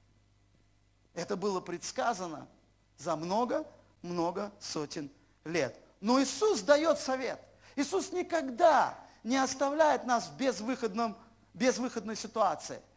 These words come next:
Он даёт совет, как выйти из этой ситуации. Первое. Он говорит: «Советую тебе купить у меня золотом, золото огнём очищенное,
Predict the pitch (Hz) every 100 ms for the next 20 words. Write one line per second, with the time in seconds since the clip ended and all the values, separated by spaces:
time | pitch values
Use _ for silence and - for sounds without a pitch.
0 | - - 427 403 427 392 - 392 349 208
1 | - 339 233 320 254 - 202 190 185 196
2 | 190 196 139 - 143 - - _ 403 427
3 | 240 196 139 - - - _ _ _ _
4 | _ 294 359 339 311 294 254 165 - -
5 | _ _ - - 240 285 392 403 392 302
6 | 269 262 262 - 339 349 - 262 254 254
7 | 233 262 277 302 349 370 - - _ _
8 | _ _ 160 277 311 330 320 269 226 277
9 | 269 262 311 - 165 120